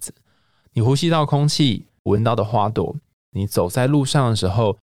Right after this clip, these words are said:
脚跟地板接触的这种感觉，你听到的声音，以及你每天早上起来，身体感觉到床铺的柔软，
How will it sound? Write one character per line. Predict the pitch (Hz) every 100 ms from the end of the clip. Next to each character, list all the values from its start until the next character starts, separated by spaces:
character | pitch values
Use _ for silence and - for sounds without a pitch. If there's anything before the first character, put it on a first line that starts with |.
| -
脚 | 113 90 82 -
跟 | 117 120 123
地 | - 139
板 | 107 87 -
接 | - 117
触 | 117 123
的 | 104
这 |
种 | 98 95
感 | 98 -
觉， | - 80 78 147 _ _ 95
你 | 87
听 | - 127
到 | 127
的 | 110
声 | 101 101
音， | 98 95 95 110 _ _ _
以 | 104 98
及 | - 95 92 98
你 | 107
每 | 120 98
天 | 113
早 | 123
上 | 107 127
起 | - 85
来， | - - _ _ _
身 | - 120
体 | 117
感 | 107 92
觉 | 90
到 | 101 98
床 | - 87 87
铺 | 123
的 | 104 92
柔 | 78
软， | 95 80 117